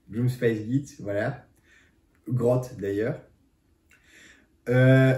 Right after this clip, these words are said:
et on avait cinq fanatiques, donc ceux qui font mal avec des boulets, qui sont cachés dans les unités et que mon adversaire va pouvoir sortir à une phase de charge,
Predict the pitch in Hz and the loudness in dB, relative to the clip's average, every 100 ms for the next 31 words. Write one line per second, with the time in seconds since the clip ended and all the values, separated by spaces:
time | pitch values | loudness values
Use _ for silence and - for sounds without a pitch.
0 | 139 156 180 180 - 131 135 131 165 180 | 2 2 2 0 0 4 6 6 4 2
1 | - - - - 220 202 - - 147 143 | -6 -16 -12 -2 0 0 -2 -2 0 0
2 | 131 151 143 - - 117 - - 170 170 | -2 -4 -6 -8 -10 -8 -6 -4 -2 -2
3 | - 147 131 127 139 104 110 113 135 131 | -2 2 2 4 2 0 0 4 4 6
4 | 139 135 135 - - 127 143 - 170 165 | 6 4 2 -6 -10 -2 -2 2 0 0
5 | 185 165 147 139 139 135 131 156 160 - | 0 2 2 2 2 2 2 0 0 -2
6 | 120 123 127 131 165 139 120 131 127 - | -4 -2 -2 -4 -4 -4 -2 -4 -6 -6
7 | 170 - - 180 139 131 127 165 147 135 | -8 -8 -4 0 2 2 2 0 2 0
8 | 127 143 147 143 | 0 -2 -2 -2